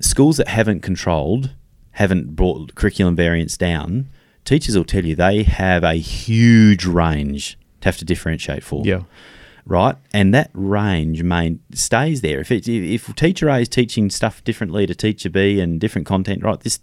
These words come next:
Speaker 1: the, by the time these kids get into the, into the middle years, every teacher they come across is gonna have to differentiate hugely. Now, I've got a problem with, <laughs> I've got a problem with differentiation in that package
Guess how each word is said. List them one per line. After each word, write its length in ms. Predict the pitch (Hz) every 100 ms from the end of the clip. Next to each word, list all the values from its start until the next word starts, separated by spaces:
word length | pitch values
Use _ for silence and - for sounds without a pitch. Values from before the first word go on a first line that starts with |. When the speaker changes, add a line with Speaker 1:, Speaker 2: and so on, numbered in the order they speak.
| _ - 62 64 - - - - _
Speaker 1:
the, 80 | 131
by 360 | - 143 139
the 80 | 160
time 200 | 175 226
these 120 | 269
kids 200 | - - -
get 140 | 98
into 220 | 90 82
the, 300 | 78 78 76 - -
into 200 | 95 80
the 100 | 82
middle 360 | 92 90 82
years, 600 | 85 120 107 - - - - _ _ _ _ _ _ _ _ -
every 440 | 143 156 135 127
teacher 320 | - 113 -
they 120 | 101 92
come 180 | 101 107
across 500 | - - - - -
is 140 | 95
gonna 160 | - 87
have 80 | -
to 80 |
differentiate 720 | 80 - 95 90 85 85 -
hugely. 520 | - 92 87 82 80 - _ _ - _ -
Now, 120 | 101
I've 60 | 156
got 80 |
a 60 | 120
problem 320 | - 104 101
with, 360 | 85 - - - - -
<laughs> 180 | -
I've 120 | - 117
got 100 | 101
a 60 |
problem 600 | - - 95 95 80 78
with 140 | 71 80
differentiation 760 | 85 85 78 78 78 78 80 -
in 280 | 85 80 78
that 240 | 80 -
package 540 | 82 78 73 76 -